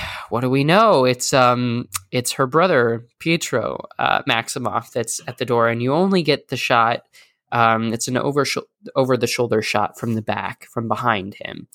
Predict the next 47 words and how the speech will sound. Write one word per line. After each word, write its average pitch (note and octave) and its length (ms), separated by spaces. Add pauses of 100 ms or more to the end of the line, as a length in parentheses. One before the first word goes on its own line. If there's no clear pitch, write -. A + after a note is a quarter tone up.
(140)
So - 160
you C3 140
only D#3 200
see C3 200
the A2+ 80
silver A2+ 420
hair, A2+ 320 (100)
and B2 120
immediately C#3 420
you're A#2+ 100
freaking A#2+ 440
out. - 200
But A2 120
then C#3+ 160
you D#3+ 60
start A#2+ 260
to A#2+ 100
realize A2+ 340
the - 80
longer A#2 280
they A2 140
sit - 200
on A2 160
the A2+ 80
shot, A2 400 (400)
that's A2 260
not F3 300
Aaron A2+ 240
Taylor A2+ 260
Johnson's A2+ 500
head. A#2 320 (240)
Like, B2 300 (400)
who C3+ 160
is F3+ 200
this? - 380
What B2+ 140
are B2+ 100
they A#2 120
doing? A#2+ 480
Like, A#2 380 (400)
and C3 220
then B2+ 440 (160)
we B2 160
get A2+ 180
the B2 100
full A2+ 240
reveal. A2 600